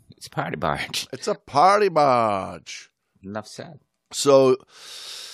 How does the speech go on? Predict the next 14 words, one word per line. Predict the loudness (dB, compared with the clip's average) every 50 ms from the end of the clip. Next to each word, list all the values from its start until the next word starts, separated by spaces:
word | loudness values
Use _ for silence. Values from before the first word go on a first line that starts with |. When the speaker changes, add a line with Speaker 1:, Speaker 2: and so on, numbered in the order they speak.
| -18 -18 -20 -20 -20 -20 _ _ -12
Speaker 2:
so | -4 0 2
yeah, | 4 4 4 4
so | 4 2 2 4 4 2 0 0 2
I, | 0
I, | 0 2 0 -2 0 0 0
I | 4
guess | 6 6 6 6 4 -2
the, | -4 -6 -6
the, | -2 -2 -2 -2
there's | 0 -2 -2 0 2
a | 2
little | 2 4 4 4 4 2
bit | 2 2 0 2
of | 0 -2 -2 -4 -8 -12 -18 -20 -20